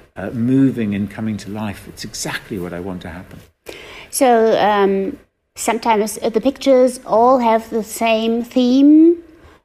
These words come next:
Speaker 2: in there. So is there nothing new in the world? Are the themes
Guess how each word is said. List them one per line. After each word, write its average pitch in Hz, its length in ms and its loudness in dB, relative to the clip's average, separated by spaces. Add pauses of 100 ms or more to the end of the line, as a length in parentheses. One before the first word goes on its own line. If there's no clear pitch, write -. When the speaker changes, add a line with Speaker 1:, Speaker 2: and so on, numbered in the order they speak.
(160)
Speaker 2:
in 277 220 0
there. 277 400 4 (600)
So 226 440 2 (140)
is 233 220 0
there 214 400 0
nothing 233 400 0
new 220 420 2
in 262 140 2
the 269 80 2
world? 269 580 4
Are 240 220 0
the 226 240 -2
themes 247 760 -2